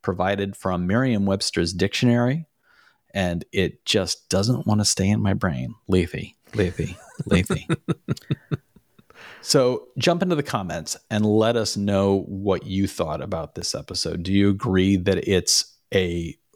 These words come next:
a linchpin episode for Sarek and Spock,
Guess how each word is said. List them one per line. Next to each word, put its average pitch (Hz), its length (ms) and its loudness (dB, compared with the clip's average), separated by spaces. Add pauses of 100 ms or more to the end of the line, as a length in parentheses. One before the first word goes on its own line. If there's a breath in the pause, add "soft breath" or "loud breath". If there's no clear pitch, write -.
(200)
a 113 120 2
linchpin 139 640 0
episode 147 580 0
for 104 200 -2
Sarek 110 680 0
and 101 160 -2
Spock, 110 560 -2